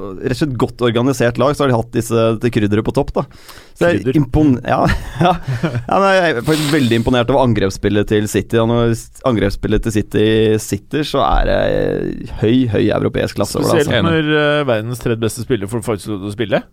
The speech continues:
Speaker 1: Ja,
Speaker 2: Det er jo også
Speaker 1: Aguero.
Speaker 3: Mener han
Speaker 1: Jeg
Speaker 3: er
Speaker 1: svarte jo
Speaker 3: verdens
Speaker 1: greit
Speaker 3: tredje
Speaker 1: på
Speaker 3: beste?
Speaker 2: Ja, jeg mener etter Ronaldo og Messi at, eh, nå har Suarez vært syk, men jeg mener at repertoaret til Aguero, når han er skadefri, og det er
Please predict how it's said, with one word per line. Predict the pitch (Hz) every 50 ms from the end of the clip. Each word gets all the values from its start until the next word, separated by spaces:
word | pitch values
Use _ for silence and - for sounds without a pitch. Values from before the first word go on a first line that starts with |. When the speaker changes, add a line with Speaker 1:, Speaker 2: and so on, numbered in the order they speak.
| - 170
Speaker 1:
Ja, | 120 135 - - - - - - -
Speaker 2:
Det | 127 - 151
er | 165 143 127 131
jo | 135 131 131 127 123 -
også | - - 120 117
Speaker 1:
Aguero. | 117 117 113 113 127 147
Speaker 3:
Mener | 151 135 120 120
han | 120 -
Speaker 1:
Jeg | 127
Speaker 3:
er | 123
Speaker 1:
svarte | 143 131 -
jo | 143 120
Speaker 3:
verdens | 120 123 117
Speaker 1:
greit | 107 104 113
Speaker 3:
tredje | 107 107 120
Speaker 1:
på | 131 131 131 127 127
Speaker 3:
beste? | 131 120 110 - 107
Speaker 2:
Ja, | 113 120 143 180 226 254 277 277 285 294 302 311
jeg | 320 320
mener | 285 214 170 196 240
etter | 349 - - 208 185
Ronaldo | 196 185 143 135 131 131 147 151 156 160 165 165 147
og | 143
Messi | 139 - - - - 135 127
at, | 135 - - - - - 143 135
eh, | 131 131 135 131 135 135 135 131 135 135 127 - - - - - - - - - - 165
nå | 170 175 185
har | 196 202 208 -
Suarez | - 208 170 127 135 -
vært | 165 156 -
syk, | - 190 214 233 - - - -
men | - 160 165
jeg | 180 185
mener | 175 127 120 139 160
at | - - -
repertoaret | - 151 - - 156 175 156 120 110 127 127
til | 143 127
Aguero, | 123 135 127 110 104 120 147 180 208 - -
når | 139 139 139
han | 143
er | 143 -
skadefri, | - - 139 110 95 101 95 - 135 139 151 160 - - - -
og | - 127 127 135
det | 131
er | 127 131 131 131